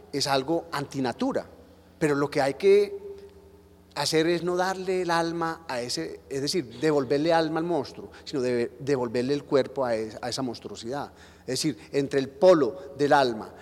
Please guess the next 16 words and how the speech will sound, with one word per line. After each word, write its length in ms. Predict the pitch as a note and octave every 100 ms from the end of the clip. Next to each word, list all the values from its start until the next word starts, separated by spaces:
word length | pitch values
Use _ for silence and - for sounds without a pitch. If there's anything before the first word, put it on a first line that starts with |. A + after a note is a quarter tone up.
| -
y 100 | D#3+
el 140 | D3+ C3+
polo 340 | - F#3 G#3+
del 200 | G3+ E3+
cuerpo, 440 | G#3+ A#3+ - - - - - -
quizás 540 | D3+ C3 C3+ C#3 - - -
el 160 | F3+ D3+
equilibrio 680 | - C#3 B2+ C3 C#3 D#3 D#3+
no 140 | D3+
sea 340 | C#3 D3 C#3+ C3+ C3+
hacia 200 | B2+ B2
el 80 |
alma 340 | B2+ B2 C3 C3+ - -
hoy 260 | D3 D3 D3
en 100 | D3+
día, 280 | C#3 C3